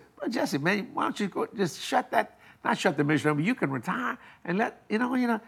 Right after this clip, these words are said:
you ain't gotta be concerned about that." Because God didn't call me to retire. He called me to live and to speak sound words to my last breath on the earth by death or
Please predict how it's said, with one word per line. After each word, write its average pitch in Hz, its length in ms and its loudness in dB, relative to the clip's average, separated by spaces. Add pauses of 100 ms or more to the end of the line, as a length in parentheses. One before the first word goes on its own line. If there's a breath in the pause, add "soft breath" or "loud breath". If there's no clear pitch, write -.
(140 soft breath)
you - 80 -2
ain't 247 100 0
gotta 214 140 6
be 196 100 0
concerned 226 340 0
about 160 200 4
that." 113 120 -6 (280 soft breath)
Because 175 320 6
God 196 400 8
didn't 170 240 4
call 165 340 2
me 135 140 0
to 127 200 2
retire. - 720 -2 (960)
He 160 160 8
called 165 400 6
me 147 120 6
to - 160 -2
live 123 400 4 (420 soft breath)
and 123 160 0
to 123 80 2
speak - 480 2
sound 156 560 4
words 147 380 4 (300)
to 139 100 2
my 110 240 0
last 147 480 6
breath 147 340 6
on 139 140 8
the 127 100 4
earth 143 360 6 (420 soft breath)
by 123 420 10 (140)
death 160 320 10 (100)
or 196 460 8